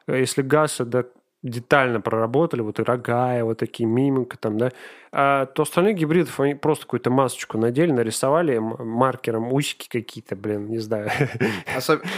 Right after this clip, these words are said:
Speaker 2: с-,
Speaker 1: Просто
Speaker 2: с-, самый был такой для меня момент, вот,
Speaker 1: И, и
Speaker 2: достаточно
Speaker 1: по минимуму
Speaker 2: такой
Speaker 1: их ещё показывали.
Speaker 2: неприятный, стрёмный, когда показали вот этого мальчика, там, рыбу, что ли, помнишь? В конце так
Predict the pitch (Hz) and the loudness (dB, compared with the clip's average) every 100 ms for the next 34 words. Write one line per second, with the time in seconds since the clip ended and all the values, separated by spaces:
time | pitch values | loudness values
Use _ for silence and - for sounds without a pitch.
0 | - - 160 151 139 131 131 151 - 151 | -4 2 4 4 2 2 0 -6 2 4
1 | 139 123 113 110 120 117 117 113 113 110 | 4 0 -4 -6 -6 -4 -4 -4 -8 -6
2 | 110 113 131 160 120 - _ 113 - 151 | -4 -4 -4 -6 -8 -12 _ -8 -4 0
3 | 143 127 147 165 160 139 131 127 135 123 | 2 4 6 6 6 4 4 2 2 0
4 | 123 - 95 95 95 110 _ - 123 120 | 0 0 -2 -4 -12 -16 _ -10 -8 -4
5 | 123 135 151 117 - 123 147 113 113 120 | 0 2 2 -2 -6 -4 -2 -4 -6 -6
6 | 107 123 123 135 120 - 117 120 135 - | -6 -4 -2 -2 -4 -10 -6 -2 -2 -4
7 | - - 110 107 143 139 110 - 101 120 | -14 -8 -6 -4 -4 -4 -10 -10 -8 -4
8 | 143 120 - - _ _ _ _ _ _ | -4 -6 -14 -20 _ _ _ _ _ _
9 | _ _ 110 110 - 110 - | _ _ -14 -14 -12 -14 -14